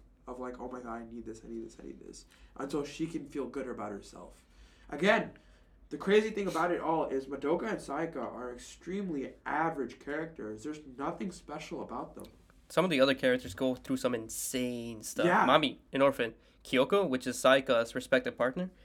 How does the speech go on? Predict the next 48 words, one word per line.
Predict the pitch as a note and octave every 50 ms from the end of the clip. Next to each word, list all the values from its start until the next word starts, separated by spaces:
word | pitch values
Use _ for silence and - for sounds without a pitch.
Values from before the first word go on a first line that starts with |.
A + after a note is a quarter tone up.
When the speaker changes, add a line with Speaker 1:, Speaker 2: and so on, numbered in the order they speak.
| - - _ _ _ _ -
Speaker 2:
which | - A#2 - -
we're | C#3+ E3
not | F3+ D#3 C3
gonna | B2+ A#2 A#2+
go | A#2 A#2 A#2
into. | A#2 A#2 - B2+
Maybe | C3 D#3 F3 F3 E3+ D3+ C#3+ C#3+ -
a | C3+
bit | C3 C#3
more | C3+ C#3 C3 B2+
in | B2
Rebellion, | B2 - B2+ B2+ B2 A2+ -
but | -
Speaker 1:
In | E3 F#3
Speaker 2:
for | F3+
sure. | F3 D#3+
Speaker 1:
Rebellion, | D#3+ D3+ C#3+ C3+ B2 A2+ A2
we | G#2+ G#2
will. | G2 G2+ G2 G2+ - - - - _ - -
Speaker 2:
Hopefully. | - - - D#3 - - - - - - - - - - - - F#3 A#3 B3 C#4 C#4+ C#4+ C#4+ C4+ B3 - -
I | - G3
mean, | B3 C4 A#3 G3
I'm | - - - - -
not | A3+ A#3+ G3+
a | E3+
big | - E3+ D3+ -
fan | - D#3+ C#3+
of | B2+
Kyoko, | - - - C3+ C#3 C#3 C3+ - B2+ -
but | - B2+
there's | F3 G#3+ -
some | C4 F3+ -
people | - G3 F3+ - D3+ C3
who | C3 B2
vouch | - C3 C3+ C#3 C3+ B2+ B2+ -
for | C3+ C3
Kyoko | - - C3+ C3 B2+ B2+
and | A#2 A#2+ A#2+
Sayaka. | - C3+ B2+ A#2+ A2+ A#2 - - A2 G#2 A2 - - - - - - - - - - - - - -
No, | E3+ -
they | C3 - D3+ D#3+ D#3
Speaker 1:
<laughs> | C3+ B2
Speaker 2:
are, | A#2+ A#2 A#2 A#2 D3 D3 - - - - - - - - - -
I | C3 C3+
mean, | C3+ C3 C3+
I | D#3+ E3+
see | E3+ - - F3+ C#3+ A#2+
it. | A2 - - -